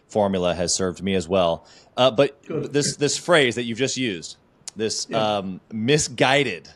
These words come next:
Speaker 1: self-confidence, um, I, <laughs> we gotta dive into
Speaker 2: Yeah.
Speaker 1: this because this is a, almost like a recklessness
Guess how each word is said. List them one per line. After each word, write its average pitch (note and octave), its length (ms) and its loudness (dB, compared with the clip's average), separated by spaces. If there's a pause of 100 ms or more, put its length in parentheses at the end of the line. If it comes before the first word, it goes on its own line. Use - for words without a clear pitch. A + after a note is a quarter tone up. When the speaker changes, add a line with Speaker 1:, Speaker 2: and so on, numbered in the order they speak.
(140)
Speaker 1:
self-confidence, - 1120 -4
um, F2+ 400 -4
I, A2+ 200 -4 (400)
<laughs> - 120 -20
we D3+ 100 2
gotta F#3 180 6
dive E3 220 0
into F#3+ 140 -2
Speaker 2:
Yeah. A#3+ 100 0
Speaker 1:
this - 160 -10 (240)
because C#3 420 -6 (180)
this F3 200 -6
is D#3 160 -4
a, D3 160 -2
almost F3+ 400 -4
like E3+ 140 -4
a C#3 100 -2
recklessness A#2 1040 -8